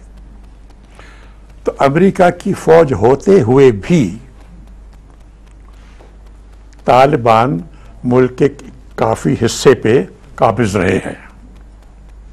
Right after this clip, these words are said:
और अमेरिकी फ़ौज ने बाकी हिस्से को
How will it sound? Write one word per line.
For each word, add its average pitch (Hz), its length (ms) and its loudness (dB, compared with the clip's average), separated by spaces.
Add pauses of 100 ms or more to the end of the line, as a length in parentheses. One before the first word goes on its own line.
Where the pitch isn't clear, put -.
(600)
और 120 120 2
अमेरिकी 143 440 -2
फ़ौज 104 380 -2
ने 190 240 -4 (540)
बाकी 113 320 0
हिस्से 110 380 -6
को 139 360 -6